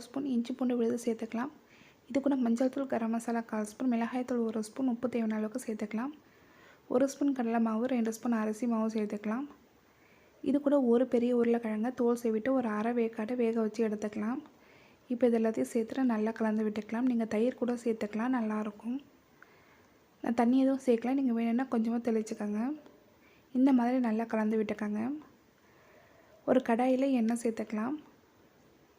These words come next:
எண்ணெய் நல்லா காஞ்ச பிறகு நம்ம ஒரு ஒரு உருளைக்கிழங்கா எடுத்து எண்ணெயில சேர்த்துக்கலாம். அடுப்பை மீடியம் ஃப்ளேமில் வச்சு நல்லா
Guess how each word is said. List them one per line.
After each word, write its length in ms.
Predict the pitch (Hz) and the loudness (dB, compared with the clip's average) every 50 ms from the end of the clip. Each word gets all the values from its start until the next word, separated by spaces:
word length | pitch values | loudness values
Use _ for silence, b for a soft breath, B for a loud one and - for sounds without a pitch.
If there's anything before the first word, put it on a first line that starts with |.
| _ _ _ _ b b b b b b b b b b b b b b b b b b _ - 247 | _ _ _ _ b b b b b b b b b b b b b b b b b b _ 0 2
எண்ணெய் 220 | 247 254 285 294 294 | 4 4 4 2 2
நல்லா 160 | 262 240 247 247 - | 2 2 0 -2 -2
காஞ்ச 260 | 226 214 220 233 240 240 240 | -4 -4 -2 -2 -2 -2 -4
பிறகு 280 | 220 214 208 214 226 247 285 311 269 | -4 -4 -4 -4 -4 -4 -2 -2 0
நம்ம 180 | 247 240 247 254 240 220 | 0 0 0 0 0 0
ஒரு 120 | 220 247 254 | 2 2 2
ஒரு 120 | 254 247 240 226 | 2 2 2 2
உருளைக்கிழங்கா 560 | 226 - 240 233 233 233 220 220 226 226 226 220 | 0 0 -2 -4 -2 -2 -2 -2 -2 -2 -2 -4
எடுத்து 200 | 220 214 - 233 226 214 | -4 -4 -2 -2 0 0
எண்ணெயில 260 | 208 214 220 220 220 220 - | 0 0 0 -2 -2 -2 -4
சேர்த்துக்கலாம். 520 | 226 208 208 214 208 - 220 226 262 294 311 - - - _ _ _ _ _ _ _ _ _ b b b b b b b b b b b b b b b - 247 | -6 -6 -6 -6 -6 -6 -4 -4 -4 -6 -6 -10 -12 -20 _ _ _ _ _ _ _ _ _ b b b b b b b b b b b b b b b -2 -2
அடுப்பை 240 | 240 247 262 311 285 254 | 0 2 4 4 6 6
மீடியம் 260 | 240 247 254 262 262 262 | 6 6 4 4 2 2
ஃப்ளேமில் 300 | - 247 233 233 226 220 | 0 0 2 2 0 0
வச்சு 220 | 214 - - 269 254 | -2 -2 -2 0 0
நல்லா 200 | 226 220 220 220 | 2 0 0 0